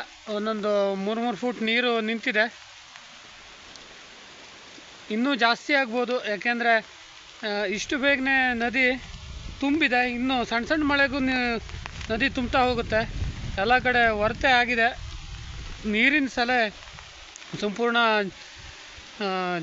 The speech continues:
ಜೀವ ಪಡ್ಕೊಂಡಿದೆ. ಹಾಗಾಗಿ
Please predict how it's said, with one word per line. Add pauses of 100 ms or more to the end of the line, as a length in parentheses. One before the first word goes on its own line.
(100)
ಜೀವ
ಪಡ್ಕೊಂಡಿದೆ. (1400)
ಹಾಗಾಗಿ